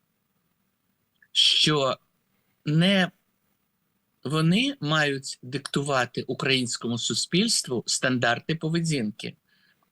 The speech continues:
а вони мають пристосуватися до тих стандартів поведінки, до тих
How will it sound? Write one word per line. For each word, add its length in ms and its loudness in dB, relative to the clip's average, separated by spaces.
а 80 0
вони 300 2
мають 500 0
пристосуватися 1200 -4
до 180 0
тих 200 0
стандартів 640 -2
поведінки, 720 -4
до 180 -4
тих 400 -2